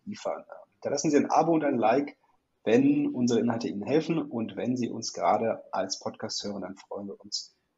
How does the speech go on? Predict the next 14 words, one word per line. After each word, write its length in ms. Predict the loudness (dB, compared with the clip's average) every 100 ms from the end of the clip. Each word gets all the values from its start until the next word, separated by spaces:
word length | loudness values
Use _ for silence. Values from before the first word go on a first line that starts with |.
| -6
über 300 | -2 0 0
eine 220 | 0 -2
Bewertung. 800 | -4 4 6 8 6 4 0 -14 -20 -20 _ _ _ 0
Und 440 | 6 8 8 4 -2 -12 -20 _ -20 _
das 400 | 6 6 4 0
wird 280 | 2 2 -2 -8
erstmal 480 | 0 0 2 2 2
vorerst 600 | 0 4 4 4 -2 -4
die 60 |
letzte 300 | -2 -2 -2
Folge 260 | 2 2 4
in 100 | 2
diesem 260 | 2 0 -2
Format 720 | -4 -2 0 2 2 0